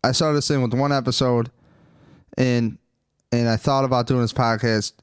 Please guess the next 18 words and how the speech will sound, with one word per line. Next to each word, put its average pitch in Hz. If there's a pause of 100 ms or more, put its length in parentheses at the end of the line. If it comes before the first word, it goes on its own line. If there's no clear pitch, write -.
(380)
actually 185
about 160 (420)
the 127
same 165
time, 147 (380)
like, 131
right 127
before 143
John 131
Murphy 123
started 110
his. 107
I 113
was 110
thinking 117
about 107
doing 139
one, 107